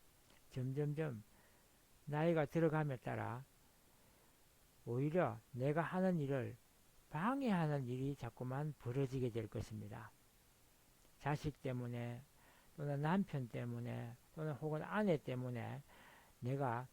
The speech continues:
자꾸만 일을 그르치게 되고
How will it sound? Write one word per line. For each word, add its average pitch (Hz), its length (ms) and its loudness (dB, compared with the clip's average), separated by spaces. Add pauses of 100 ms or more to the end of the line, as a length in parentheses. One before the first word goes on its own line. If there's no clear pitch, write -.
(160)
자꾸만 147 560 -4 (420)
일을 175 280 4
그르치게 156 720 2
되고 113 520 -2